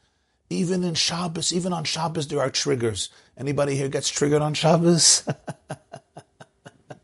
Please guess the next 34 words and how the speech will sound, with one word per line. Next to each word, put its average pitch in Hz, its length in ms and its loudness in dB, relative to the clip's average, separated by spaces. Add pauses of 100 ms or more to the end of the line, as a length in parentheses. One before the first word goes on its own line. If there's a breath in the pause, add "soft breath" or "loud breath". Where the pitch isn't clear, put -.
(480 loud breath)
Even 214 340 8
on 175 120 4
Shabbos, 139 540 4
there 151 140 -2
are - 100 -2
triggers. - 560 -6 (460 loud breath)
It - 160 -2
says 151 240 6
in 160 120 0
the 151 60 0
Gemara 156 420 4
in 156 80 0
Yerushalmi, 160 600 4
"Am 160 460 6
ha'aretz 180 520 8
eina 165 200 2
meshaka 147 420 2
b'Shabbos." 127 480 2
Jews 175 260 4
don't 170 220 6
lie 156 180 2
on 135 120 2
Shabbos. - 680 -4 (1200)
Even 180 320 4
a 151 100 8
Jew 147 380 8
who's 131 180 6
usually 165 440 6
suspected, 135 1040 4
"Am 120 120 2
ha'aretz 160 600 8
eina 208 360 4
meshaka 175 460 4
b'Shabbos." 139 640 -2